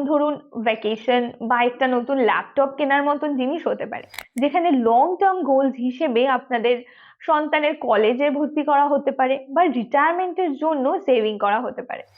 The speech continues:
ফাইন্যান্সিয়াল প্ল্যানিং এর ক্ষেত্রে লং টার্ম গোলসগুলির সাথে আপোষ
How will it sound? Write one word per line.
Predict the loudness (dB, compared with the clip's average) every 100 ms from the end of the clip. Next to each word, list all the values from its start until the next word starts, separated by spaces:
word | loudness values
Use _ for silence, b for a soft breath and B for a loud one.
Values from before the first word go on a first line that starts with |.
| -2
ফাইন্যান্সিয়াল | 0 2 0 0 0 2
প্ল্যানিং | 0 0 0 -2
এর | -2
ক্ষেত্রে | -4 -4 -2 -2 0 0 0
লং | 0 0 -2
টার্ম | -2 -2
গোলসগুলির | 0 0 -2 -4 -4 -4
সাথে | -2 0 -2 -2 B B B 0 2
আপোষ | 2 0